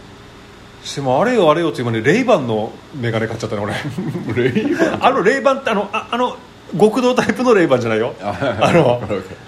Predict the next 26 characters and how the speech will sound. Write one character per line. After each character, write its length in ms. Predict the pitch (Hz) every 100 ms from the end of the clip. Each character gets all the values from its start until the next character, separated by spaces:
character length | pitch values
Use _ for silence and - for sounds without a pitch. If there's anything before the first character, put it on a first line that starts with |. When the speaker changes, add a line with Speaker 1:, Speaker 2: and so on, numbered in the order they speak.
| - -
Speaker 1:
じ 80 | 175
ゃ 20 |
な 60 | 214
い 40 |
け 60 | 175
ど、 180 | 151 143
ま 120 | 151
あ、 20 |
レ 200 | 160 269
イ 40 |
バ 140 | 220 170
ン 100 | 147
の、 240 | 139 107 98 90 78 - -
Speaker 2:
う 40 | 131
ん。 40 |
Speaker 1:
あ 60 | 127
の、 560 | 117 113 107 101 104 104 -
メ 240 | 120 113 120
ガ 120 | 117
ネ 140 | 113
に 80 | 113
し 80 | 110
た 80 | 101
ね。 140 | 92 - -
Speaker 2:
う 120 | 80 82
ん。 440 | 82 82 80